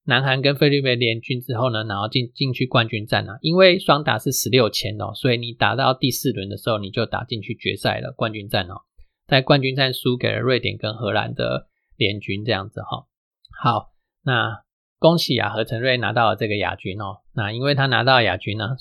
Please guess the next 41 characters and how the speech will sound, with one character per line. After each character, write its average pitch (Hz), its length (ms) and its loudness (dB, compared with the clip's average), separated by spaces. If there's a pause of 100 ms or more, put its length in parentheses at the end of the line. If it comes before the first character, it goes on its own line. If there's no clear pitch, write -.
(600)
以 113 180 -2
后 147 380 8
我 127 120 0
想 117 160 0
办 139 100 2
法 120 140 2
在 127 160 0
节 113 220 -4
目 131 100 -6
里 123 80 -4
面 127 140 -6
就 135 100 0
是 131 300 -4 (260)
表 110 140 2
现 147 200 2 (140)
比 131 80 -4
较 139 140 4
好 98 260 2
的 101 240 0
选 107 260 -4
手 107 240 -4
呢， 101 120 -10
就 120 180 0
把 98 140 -2
他 113 120 0
晋 131 220 -2
级 113 80 -4
的 104 100 0
过 117 160 0
程 123 160 -6
呢 123 160 -8
稍 120 220 4
微 107 320 -2 (160)
诉 131 380 0
说 110 260 4
一 104 80 2
下 107 240 -2
这 107 140 -6
样 104 180 -6
子 - 140 -12
哈。 - 160 -10